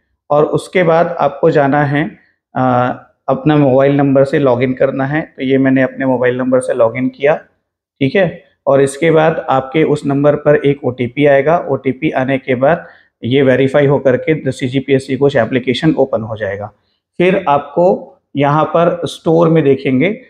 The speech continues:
store में आपको सारे courses the सीजीपीएससी कोच ने जो available कराए हैं वो सारे courses इस तरह से आपको दिखाई देंगे।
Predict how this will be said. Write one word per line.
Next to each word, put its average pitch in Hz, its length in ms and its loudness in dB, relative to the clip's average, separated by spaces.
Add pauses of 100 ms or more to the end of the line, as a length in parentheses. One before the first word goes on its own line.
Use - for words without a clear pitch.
(200)
store 175 360 0
में 170 140 4
आपको 160 540 0
सारे 165 400 0
courses 151 520 0
the 143 40 4
सीजीपीएससी 143 600 -2
कोच 135 280 -2
ने 143 80 0
जो 135 140 2
available 127 340 2
कराए 127 300 0
हैं 135 100 -2
वो 131 120 -2
सारे 135 300 0
courses 123 440 -6
इस 120 100 -10
तरह 123 180 0
से 139 140 -2
आपको 127 240 -2
दिखाई 117 340 -2
देंगे। 117 400 -2